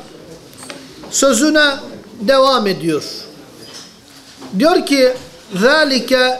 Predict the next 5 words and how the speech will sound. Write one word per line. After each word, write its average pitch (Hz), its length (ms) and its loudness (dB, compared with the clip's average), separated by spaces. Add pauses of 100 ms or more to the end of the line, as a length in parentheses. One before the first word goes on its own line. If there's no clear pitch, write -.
لِيَعْلَمَ 226 920 2
أَنِّي 262 680 0 (220)
لَمْ 254 420 -2
أَخُنْهُ 220 760 2 (160)
بِالْغَيْبِ." 180 400 2